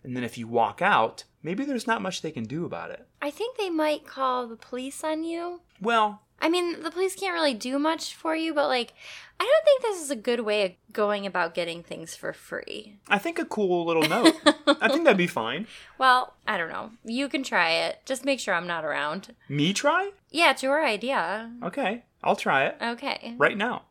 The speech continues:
Speaker 2: All right. <laughs>
Speaker 1: Now, we just edited out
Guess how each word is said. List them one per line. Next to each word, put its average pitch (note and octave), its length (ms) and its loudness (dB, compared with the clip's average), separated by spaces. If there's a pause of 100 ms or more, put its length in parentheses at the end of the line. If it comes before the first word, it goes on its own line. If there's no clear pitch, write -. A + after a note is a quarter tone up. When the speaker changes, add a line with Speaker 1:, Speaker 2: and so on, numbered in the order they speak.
(240)
Speaker 2:
All G#3+ 80 -12
right. - 340 -12
<laughs> - 60 -20 (300)
Speaker 1:
Now, D3+ 180 8
we D#3+ 120 4
just F3 300 6
edited F#3 340 4
out D#3+ 340 8